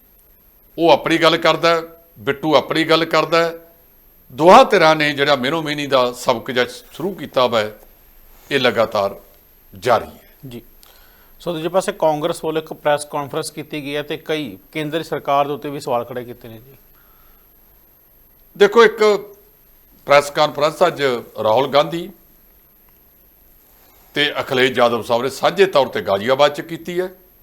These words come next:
Speaker 1: ਇੱਕ ਦਿੱਲੀ ਦੇ ਵਿੱਚ ਬੀਬੀ ਸੁਪ੍ਰਿਆ ਸ੍ਰੀਨੇਤ ਇਹਨਾਂ ਨੇ ਵੀ ਕੀਤੀ ਹੈ। ਕੁਝ ਦੂਜੀਆਂ ਪਾਰਟੀਆਂ ਵੀ ਕਾਂਗਰਸ ਵੱਲ ਆ ਰਹੀਆਂ ਨੇ, ਇੰਡੀਆ ਗੱਠਜੋੜ 'ਚ ਆ ਰਹੀਆਂ ਨੇ।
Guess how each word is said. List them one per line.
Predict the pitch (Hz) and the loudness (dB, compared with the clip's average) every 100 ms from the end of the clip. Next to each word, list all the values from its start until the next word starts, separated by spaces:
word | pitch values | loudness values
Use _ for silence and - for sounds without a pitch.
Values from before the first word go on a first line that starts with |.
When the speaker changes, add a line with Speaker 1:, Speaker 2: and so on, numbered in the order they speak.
| _ _ _ _ _ _ _ _ _ _ _ _ _ _ _ - | _ _ _ _ _ _ _ _ _ _ _ _ _ _ _ -2
Speaker 1:
ਇੱਕ | 156 160 | 0 0
ਦਿੱਲੀ | 117 135 185 | -2 -2 2
ਦੇ | 202 | 2
ਵਿੱਚ | - - 113 98 - _ _ _ _ _ _ _ _ _ _ _ _ _ _ 117 | 2 -2 -8 -12 -14 _ _ _ _ _ _ _ _ _ _ _ _ _ _ -6
ਬੀਬੀ | 127 120 120 | -6 -4 -8
ਸੁਪ੍ਰਿਆ | - 110 123 127 | -10 -8 -2 0
ਸ੍ਰੀਨੇਤ | 120 - 120 117 117 117 - _ | 0 -4 -6 -4 -4 -4 -10 _
ਇਹਨਾਂ | 113 123 147 | -8 -4 -4
ਨੇ | |
ਵੀ | 135 139 | -4 -8
ਕੀਤੀ | 143 127 143 139 | -12 -16 -12 -12
ਹੈ। | |
ਕੁਝ | 143 139 143 123 107 - _ _ _ | -10 -8 -2 -2 -4 -16 _ _ _
ਦੂਜੀਆਂ | 113 120 110 151 | -8 -8 0 2
ਪਾਰਟੀਆਂ | 151 143 127 135 143 | 4 4 2 2 0
ਵੀ | 147 | 0
ਕਾਂਗਰਸ | 147 139 139 135 | 0 0 0 0
ਵੱਲ | 139 139 | 0 0
ਆ | 139 | 0
ਰਹੀਆਂ | 143 147 | -2 -4
ਨੇ, | |
ਇੰਡੀਆ | 135 120 120 | -4 -4 -2
ਗੱਠਜੋੜ | 131 - 143 143 | -2 -2 -8 -8
'ਚ | 131 | -4
ਆ | 143 | -4
ਰਹੀਆਂ | 139 143 143 | -4 -6 -10
ਨੇ। | 139 | -10